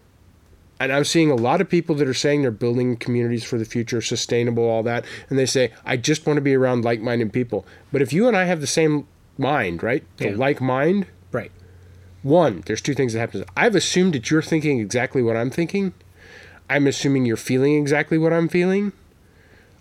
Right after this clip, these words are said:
Speaker 1: I assume you're gonna react the same way I would react.
Speaker 2: Hmm.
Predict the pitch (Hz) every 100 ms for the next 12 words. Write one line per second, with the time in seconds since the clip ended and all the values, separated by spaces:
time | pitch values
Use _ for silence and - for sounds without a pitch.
0 | _ 127 123 - 135 131 131 135 135 139
1 | 139 123 - 131 127 123 117 113 110 113
2 | 104 90 - - - _ _ _ 147 107